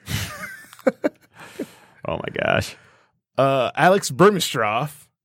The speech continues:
Speaker 1: Dylan McElrath, who is Grand Rapids Griffin
Speaker 2: Yes.
Speaker 1: defenseman Dylan McElrath, who
Speaker 2: Mm-hmm.
Speaker 1: went tenth.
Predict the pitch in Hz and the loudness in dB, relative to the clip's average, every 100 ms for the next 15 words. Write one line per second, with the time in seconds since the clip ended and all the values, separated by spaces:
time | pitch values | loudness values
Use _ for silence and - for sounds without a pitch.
0 | _ _ _ - 104 151 196 165 160 180 | _ _ _ -16 -4 2 4 4 4 4
1 | 135 98 98 127 - - 135 120 127 135 | 2 -2 -4 -4 -8 -4 -2 -2 -4 4
2 | 185 202 185 175 143 165 233 214 104 - | 6 8 4 2 2 6 6 4 -4 -6
3 | 95 104 180 110 120 110 113 120 - 131 | 0 2 2 0 -2 0 2 0 2 4
4 | 117 135 110 131 156 - 101 101 151 135 | 4 4 4 2 0 -8 0 4 4 4
5 | 135 - _ _ - - 120 120 110 | 0 -2 _ _ -16 -8 -6 -6 -10